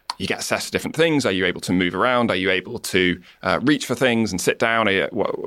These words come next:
do you have, uh, problems to do with social interaction? They're gonna tighten that assessment, particularly the ones that are related to moving around, and make it harder, essentially, to qualify for more severe levels of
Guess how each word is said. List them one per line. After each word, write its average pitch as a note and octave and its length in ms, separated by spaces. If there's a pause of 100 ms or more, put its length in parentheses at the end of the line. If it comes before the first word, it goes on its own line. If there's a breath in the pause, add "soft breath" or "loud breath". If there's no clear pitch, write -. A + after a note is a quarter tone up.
(380)
do - 120
you - 20
have, F#2+ 120 (140)
uh, G#2 120
problems G#2+ 320
to A2 80
do G#2 100
with F#2 100
social A#2 260
interaction? A2+ 460 (360 loud breath)
They're C3 120
gonna C#3 160
tighten C3 720
that F#2+ 200
assessment, - 540
particularly G2 760
the G2 100
ones F#2+ 300
that D#2+ 100
are F2+ 40
related F2 400
to - 80
moving F2 320
around, - 540 (320 loud breath)
and G2 140
make F#2+ 180
it - 160 (200)
harder, F#2+ 440 (140)
essentially, F2 500 (140)
to A2+ 100
qualify F2+ 520 (180)
for F2 440 (300 loud breath)
more F#2 160
severe F2+ 340
levels F2 360
of E2+ 320